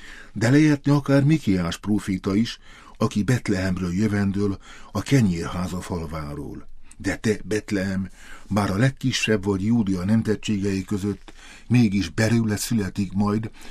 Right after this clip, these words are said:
aki uralkodni fog Izrael felett. Vagy talán Dávidra lehet gondolni, a híres százkilencedik Zsoltárra,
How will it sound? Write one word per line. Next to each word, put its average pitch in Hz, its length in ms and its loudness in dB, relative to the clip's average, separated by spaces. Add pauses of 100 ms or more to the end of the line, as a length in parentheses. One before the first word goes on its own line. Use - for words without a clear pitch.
(140)
aki - 260 0
uralkodni 95 680 0
fog 107 340 0
Izrael 85 560 -2
felett. 73 320 -8 (760)
Vagy 107 220 -2
talán 127 340 2
Dávidra 92 520 0
lehet 90 280 -6
gondolni, 95 580 0 (260)
a 92 80 -6
híres 95 380 0
százkilencedik 92 960 -4
Zsoltárra, 98 760 -2